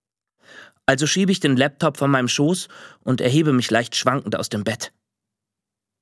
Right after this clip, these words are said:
Ich habe ein flaues Gefühl. Wie ein Zombie gehe ich auf den Schreibtisch zu. Langsam,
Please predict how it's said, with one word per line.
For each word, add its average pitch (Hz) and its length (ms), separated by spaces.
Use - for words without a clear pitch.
Ich - 120
habe 165 160
ein 151 100
flaues 156 400
Gefühl. 123 460
Wie 175 180
ein 151 160
Zombie 160 460
gehe 139 140
ich 135 120
auf 131 100
den 123 120
Schreibtisch 131 480
zu. 113 300
Langsam, 127 560